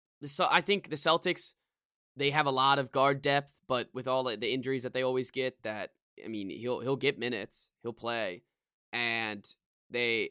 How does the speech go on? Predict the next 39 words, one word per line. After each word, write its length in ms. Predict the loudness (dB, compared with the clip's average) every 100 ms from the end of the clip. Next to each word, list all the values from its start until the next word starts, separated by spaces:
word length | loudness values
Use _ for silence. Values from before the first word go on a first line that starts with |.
| -6
they, 80 | -4
I, 240 | -2 -2 -4
like, 220 | -8 -2
I 120 | 0
just 160 | 0 -2
didn't 120 | -2
wanna 140 | -2 -2
give 160 | -8
up 120 | -12 -12
on 140 | -12
him. 140 | -14 -18 -6
I 120 | -4
lo-, 160 | 0 0
love 220 | 2 0
Peyton 240 | 0 -2
Pritchard. 440 | -2 -6 -4 -6 -6 -16 _ -10
I 100 | -8
think 260 | -6 -8 -6
whenever 300 | -4 -2 -2
he 100 | -4
does 240 | 0 0 -2
play, 400 | 0 4 4 2
he's 520 | -2 -6 -6 -8 -12 _ -10
an 80 | -2
absolute 460 | 0 0 -4 -6 -4
animal. 480 | -4 -2 -4 -6 _ _
He's, 280 | -12 -10 -6
uh, 180 | -4 -4 -8 -14 -20
<laughs> 300 | -20 -20 -8
he 80 | -6
just, 220 | -4 2
like, 180 | 2 2
he, 200 | 0 2
and 100 | 2
he 60 | 6
does, 340 | 6 6 2 _ _ _ _ _
he 80 | 2
does 220 | 4 4
what's, 260 | 6 2